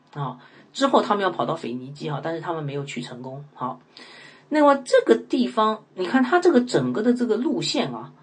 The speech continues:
是这样走的，红，红色的那个路线走到这里。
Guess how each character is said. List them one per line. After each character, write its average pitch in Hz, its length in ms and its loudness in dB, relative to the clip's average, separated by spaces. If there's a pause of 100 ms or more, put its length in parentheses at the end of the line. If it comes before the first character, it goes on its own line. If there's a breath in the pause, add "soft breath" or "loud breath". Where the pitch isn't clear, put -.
(120 soft breath)
是 - 160 -4
这 302 120 -2
样 214 160 2
走 110 220 -6
的， 127 80 -8
红， 165 380 -4
红 160 200 -4
色 226 160 0
的 147 240 0 (100)
那 170 80 -10
个 151 100 -6
路 170 140 -2
线 143 220 -6
走 127 140 -8
到 165 140 -2
这 170 160 -4
里。 - 180 -8